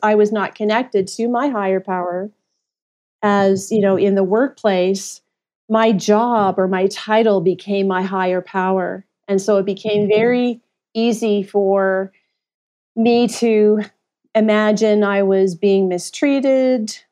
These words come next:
Sometimes that was real, sometimes it wasn't.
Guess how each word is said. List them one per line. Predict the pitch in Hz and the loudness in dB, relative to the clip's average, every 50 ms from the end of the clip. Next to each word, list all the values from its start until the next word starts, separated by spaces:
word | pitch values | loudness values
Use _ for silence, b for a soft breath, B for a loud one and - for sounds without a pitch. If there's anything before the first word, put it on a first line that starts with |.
| _ _ | _ _
Sometimes | - - 220 202 208 208 - 214 196 196 190 196 190 190 | -6 -4 -2 -2 -2 -4 -4 -4 -4 -2 -2 -2 -2 -2
that | - 196 180 180 - | -2 -4 -4 -4 -4
was | 180 175 170 170 - | -6 -6 -6 -4 -2
real, | 190 196 214 214 220 214 | 0 0 2 0 0 -2
sometimes | 220 - 190 185 185 - 190 175 175 180 - - | -4 -4 -6 -6 -6 -6 -6 -6 -6 -6 -6 -8
it | - - 190 | -10 -10 -6
wasn't. | - 185 185 185 185 196 185 185 190 196 - - | -4 -4 -4 -2 -4 -4 -4 -4 -6 -8 -10 -12